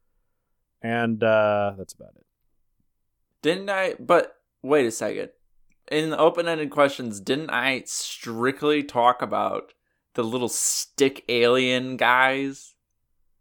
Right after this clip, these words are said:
Speaker 2: Didn't I describe them verbatim? <laughs>
Speaker 1: You said, "They're little alien guys that have stick-thin arms and legs. They have long bodies and big bellies, tiny heads.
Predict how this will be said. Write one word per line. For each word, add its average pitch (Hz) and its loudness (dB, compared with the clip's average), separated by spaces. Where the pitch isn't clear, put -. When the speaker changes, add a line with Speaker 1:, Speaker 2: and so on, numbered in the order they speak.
Speaker 2:
Didn't 170 -6
I 135 2
describe 135 2
them 123 0
verbatim? 123 6
<laughs> 240 2
Speaker 1:
You 185 -4
said, 139 0
"They're 143 2
little 165 4
alien 160 -2
guys 143 4
that 127 4
have 120 2
stick-thin 160 -2
arms 135 -2
and 131 -2
legs. 107 2
They 117 0
have 110 0
long 127 4
bodies 127 6
and 113 -4
big 123 0
bellies, 104 2
tiny 139 0
heads. 110 0